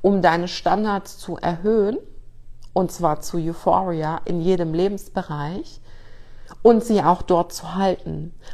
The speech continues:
Weil alleine, schwöre ich dir, und this is just human, jeder knickt alleine irgendwann ein.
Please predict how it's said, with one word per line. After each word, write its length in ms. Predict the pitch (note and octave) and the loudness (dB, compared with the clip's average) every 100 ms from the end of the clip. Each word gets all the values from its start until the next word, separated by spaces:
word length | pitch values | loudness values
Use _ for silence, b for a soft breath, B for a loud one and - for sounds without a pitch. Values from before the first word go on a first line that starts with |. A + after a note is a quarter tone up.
| - | 4
Weil 220 | F#3+ F#3+ - | 6 6 6
alleine, 760 | F#3 F#3+ G3 A#3+ G#3 F#3+ B3 F#4+ - - | 4 6 4 4 4 2 0 -4 -10 -8
schwöre 440 | - - A#3 A#3+ | -4 2 6 6
ich 180 | G#3 - | 2 -2
dir, 460 | E3 E3 F3+ B3 - - | -2 0 0 -2 -8 0
und 160 | G3+ F#3+ | 2 6
this 180 | E3 B3 | 4 6
is 160 | A3 | 2
just 280 | - G#3 - | 2 0 2
human, 560 | A3 A#3+ A3+ F3 D3+ - b b b b - - | 4 4 4 2 0 -4 b b b b -16 -10
jeder 320 | E3 A3+ A#3+ | 4 6 8
knickt 440 | - - G3 F#3 - | 4 0 -2 0 2
alleine 440 | E3+ D#3+ D#3+ F3 | 4 6 4 2
irgendwann 560 | D#3+ E3 F3 F3 D#3+ D#3 | 2 2 0 -2 -4 -2
ein. 440 | D3+ E3+ D3 D#3+ | -2 -2 -2 -6